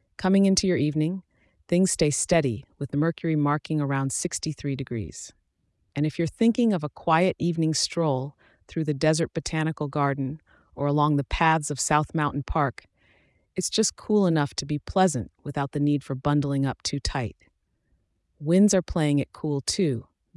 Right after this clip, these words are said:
gently breezing from the east at around two miles per hour. Not enough to toss your papers around,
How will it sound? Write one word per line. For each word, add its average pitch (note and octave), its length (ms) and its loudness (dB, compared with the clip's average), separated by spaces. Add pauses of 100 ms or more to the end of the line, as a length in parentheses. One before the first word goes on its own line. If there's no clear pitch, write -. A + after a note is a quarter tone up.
gently F3 380 0
breezing D#3 520 2
from D3 200 -4
the C#3+ 160 0
east D#3 400 -2
at C#3 100 -6
around C3+ 320 -4
two - 180 0
miles D3+ 300 0
per C#3 220 -6
hour. C3 360 -2 (640)
Not D#3+ 260 4
enough F3 340 2
to - 100 -8
toss C#3 320 0
your C#3 80 -6
papers D#3+ 420 -2
around, A#2+ 460 -4